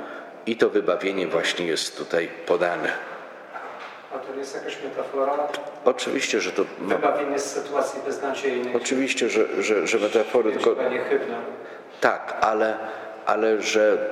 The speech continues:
Speaker 1: ta metafora sięga, dotyka samego, oczywiście, ale dotyka samego Szeolu.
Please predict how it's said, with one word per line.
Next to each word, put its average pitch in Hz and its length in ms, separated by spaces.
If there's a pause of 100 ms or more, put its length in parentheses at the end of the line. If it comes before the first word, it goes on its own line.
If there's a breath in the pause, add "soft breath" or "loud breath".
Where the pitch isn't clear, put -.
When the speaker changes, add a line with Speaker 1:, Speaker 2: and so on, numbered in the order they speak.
(100)
Speaker 1:
ta 120 100
metafora 110 600
sięga, 107 380
dotyka 104 380
samego, 95 520
oczywiście, 117 600 (420 loud breath)
ale 101 240
dotyka 113 400
samego 110 420
Szeolu. 67 500